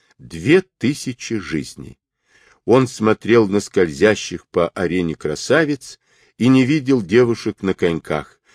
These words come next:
Ему мерещился кошмар возможного взрыва. Если даже потолок не обрушится и взрыв не сравняет цирк с землей, оставшиеся в живых передавят друг друга.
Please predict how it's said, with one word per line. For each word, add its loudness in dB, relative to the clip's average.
Ему 0
мерещился 0
кошмар -2
возможного -4
взрыва. -6
Если 0
даже 4
потолок 2
не 0
обрушится 0
и -2
взрыв 0
не 0
сравняет 2
цирк -2
с -14
землей, -2
оставшиеся -2
в -10
живых -2
передавят -2
друг -12
друга. -18